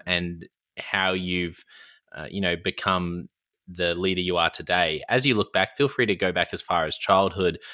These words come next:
What are some of the moments that really shaped you becoming the leader you are today, Ben?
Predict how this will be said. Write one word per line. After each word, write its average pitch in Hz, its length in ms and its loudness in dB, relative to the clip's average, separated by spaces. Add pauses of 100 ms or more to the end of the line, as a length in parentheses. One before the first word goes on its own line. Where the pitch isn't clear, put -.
(400)
What 117 200 2
are 160 40 2
some 131 220 4
of 113 80 4
the 107 60 4
moments 98 440 4
that - 140 2
really 95 220 2
shaped - 680 -2
you 92 300 -2
becoming 87 520 -2
the 85 100 -4
leader 85 180 -2
you 82 140 -4
are 78 100 -2
today, 82 300 -6
Ben? 82 220 -12